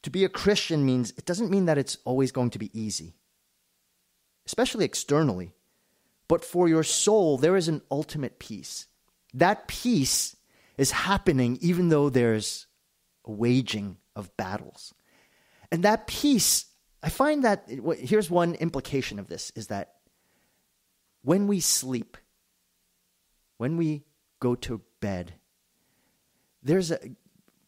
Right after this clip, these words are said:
sleep is a real gift of God, in this world at least. And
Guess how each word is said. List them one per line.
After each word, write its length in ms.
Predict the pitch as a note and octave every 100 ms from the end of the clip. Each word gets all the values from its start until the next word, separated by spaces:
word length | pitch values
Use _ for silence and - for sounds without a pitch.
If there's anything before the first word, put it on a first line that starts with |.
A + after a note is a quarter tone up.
| - -
sleep 340 | - D4+ D4+
is 140 | F#3
a 60 | C#3+
real 260 | A#2 A#2+ G#2+
gift 340 | A2+ G2+ -
of 140 | F#2
God, 340 | D#2+ D2+ C#2+ - _ _ _ _ _ B2
in 160 | A#2+
this 220 | C3+ -
world 260 | G#2 F2 F#2+
at 160 | G#1+ -
least. 280 | D#2+ - - _ _ _ _ _ _
And 400 | C#3 C3 B2+ A#2